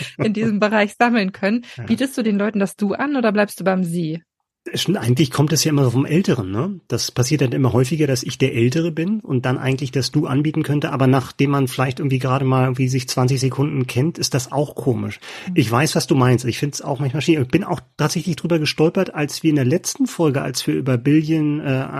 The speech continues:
Speaker 2: eine Billion Dollar gesprochen haben und ja uns gefragt haben, äh, wie man den Hauptdarsteller vom Nachnamen her ausspricht.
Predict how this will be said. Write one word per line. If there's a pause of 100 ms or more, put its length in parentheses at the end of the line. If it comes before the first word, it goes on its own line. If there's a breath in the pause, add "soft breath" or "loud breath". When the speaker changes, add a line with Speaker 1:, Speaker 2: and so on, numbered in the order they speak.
(100)
Speaker 2:
eine
Billion
Dollar
gesprochen
haben
und
ja
uns
gefragt
haben, (720 loud breath)
äh,
wie
man
den
Hauptdarsteller
vom
Nachnamen
her
ausspricht.